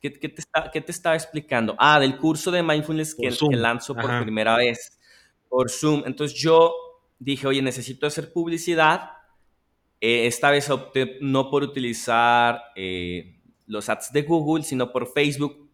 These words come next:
Speaker 1: porque, pues, ya la mayoría de las personas estaban ahí. Y recuerdo que pagué,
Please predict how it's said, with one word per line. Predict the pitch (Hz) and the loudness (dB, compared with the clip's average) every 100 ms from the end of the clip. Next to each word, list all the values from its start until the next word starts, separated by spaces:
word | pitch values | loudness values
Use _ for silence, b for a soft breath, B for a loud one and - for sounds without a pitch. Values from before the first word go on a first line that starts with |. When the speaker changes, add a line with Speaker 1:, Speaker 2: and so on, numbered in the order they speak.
| _ | _
Speaker 1:
porque, | 101 101 107 | -14 -12 -16
pues, | - 90 85 | -14 -14 -4
ya | 107 | -2
la | 117 | 0
mayoría | 120 104 101 107 | -2 -2 -4 -4
de | 110 | -4
las | 104 | -6
personas | - - 98 98 107 | -12 -16 -14 -12 -12
estaban | 101 - 95 95 101 - _ _ _ _ _ - | -14 -14 -10 -8 -10 -12 _ _ _ _ _ -2
ahí. | 113 135 143 | 0 0 -2
Y | 147 | -4
recuerdo | 143 147 156 151 185 | -4 0 -2 -2 -4
que | 190 185 - - _ _ _ _ _ _ | -2 -2 -2 -12 _ _ _ _ _ _
pagué, | 135 131 123 143 156 - - | 2 2 2 2 2 0 -10